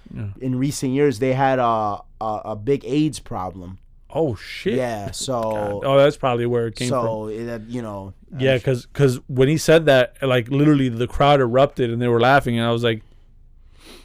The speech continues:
Speaker 1: you know, like, when you don't know something or you don't know the reference a little
Speaker 2: Yeah.
Speaker 1: bit, like, like, even, like, the,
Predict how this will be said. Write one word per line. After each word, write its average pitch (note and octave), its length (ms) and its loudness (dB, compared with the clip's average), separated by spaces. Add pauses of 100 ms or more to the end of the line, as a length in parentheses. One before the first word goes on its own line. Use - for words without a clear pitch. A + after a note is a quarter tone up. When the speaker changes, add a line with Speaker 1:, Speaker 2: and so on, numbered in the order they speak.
(680)
Speaker 1:
you F#4+ 80 2
know, C#4 100 6
like, F#3+ 140 6
when F3+ 220 8
you G3 80 8
don't G3 240 8
know F3 160 8
something F3+ 320 4
or C#3 40 4
you C#3 120 6
don't D#3 140 6
know D3+ 120 6
the C3+ 120 4
reference D#3+ 640 2
a A2+ 80 -8
little D#3 240 2
Speaker 2:
Yeah. D#3 100 2
Speaker 1:
bit, D#3 140 -4
like, A#2+ 260 -2 (640)
like, C#3 200 4
even, D#3+ 300 4
like, C#3+ 180 2
the, B2 340 4